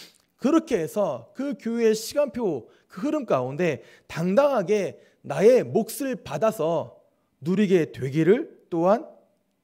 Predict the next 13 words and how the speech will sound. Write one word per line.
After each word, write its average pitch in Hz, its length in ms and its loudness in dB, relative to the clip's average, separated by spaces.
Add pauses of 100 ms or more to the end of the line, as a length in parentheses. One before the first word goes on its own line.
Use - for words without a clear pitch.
(160)
계속 185 240 -16
기도하고 165 340 -4
있습니다. - 420 -20 (2000)
이로써 202 220 2
현장에 240 360 0
추수할 277 420 2
것이 226 240 -2
너무나도 202 420 4
많이 131 240 -4
있습니다. 117 380 -8
여전히 269 420 0
많이 160 240 -4
있습니다. 123 500 -16